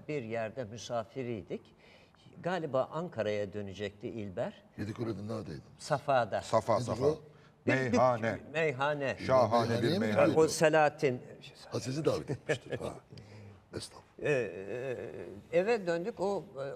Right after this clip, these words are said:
Speaker 1: uçakla gidecek. Ar-, ev Arnavutköy'deydi, değil mi?
Speaker 2: Zanax mıydı? Zanax mıydı? Neydi?
Speaker 1: Git-
Speaker 3: Nöşetel Zamax.
Speaker 1: E,
Speaker 3: Zanax.
Speaker 2: O mu?
Speaker 3: Yok.
Speaker 1: Hayır, hayır. Bu ya seksenli, yanılmıyorsam o yıllardan bir tanesiydi.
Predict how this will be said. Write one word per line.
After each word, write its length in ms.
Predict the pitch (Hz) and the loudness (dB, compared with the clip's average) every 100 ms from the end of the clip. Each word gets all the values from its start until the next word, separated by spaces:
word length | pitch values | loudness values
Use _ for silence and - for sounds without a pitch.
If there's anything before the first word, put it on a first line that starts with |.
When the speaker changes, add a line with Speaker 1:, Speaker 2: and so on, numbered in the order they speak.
| 170 | -8
Speaker 1:
uçakla 500 | 160 196 190 160 165 | -6 -4 -4 -4 -6
gidecek. 520 | 175 180 214 196 - | -6 -8 -8 -8 -8
Ar-, 180 | 143 143 92 - 110 87 - | -8 -8 -10 -12 -12 -12 -8
ev 140 | 135 139 - | -8 -6 -6
Arnavutköy'deydi, 840 | 160 160 160 - 95 90 92 87 | -6 -8 -10 -12 -12 -10 -10 -8
değil 120 | 87 | 0
mi? 120 | 143 | 4
Speaker 2:
Zanax 320 | 185 196 - 113 | 4 4 -2 -8
mıydı? 280 | 110 78 151 | -8 -8 -8
Zanax 500 | 120 151 156 - - | -4 -2 -4 -8 -14
mıydı? 120 | - - | -14 -12
Neydi? 260 | - 131 143 | -10 -6 -4
Speaker 1:
Git- 200 | 190 110 | -2 -2
Speaker 3:
Nöşetel 400 | 110 123 131 117 | 0 4 4 4
Zamax. 280 | 156 82 - - - - | 0 0 -8 -14 -18 -4
Speaker 1:
E, 60 | 107 | 2
Speaker 3:
Zanax. 240 | 120 101 | 4 2
Speaker 2:
O 40 | 71 | -2
mu? 180 | - - - - - | -6 -10 -18 -20 -8
Speaker 3:
Yok. 140 | 101 - | -4 -4
Speaker 1:
Hayır, 300 | 143 175 143 | 0 2 4
hayır. 220 | 127 113 | 4 2
Bu 80 | 196 180 131 | -2 -4 -2
ya 140 | 180 | -2
seksenli, 580 | - 170 156 - 147 139 | 0 0 -2 -2 -4 -2
yanılmıyorsam 640 | 156 165 139 117 110 - 170 | -2 -2 -4 -4 -8 -4 2
o 120 | 165 | 2
yıllardan 640 | 131 117 110 95 139 147 | 2 0 -2 0 -2 -2
bir 80 | 127 | -6
tanesiydi. 720 | - 104 101 101 101 113 170 | -6 -6 -6 -8 -8 -10 -12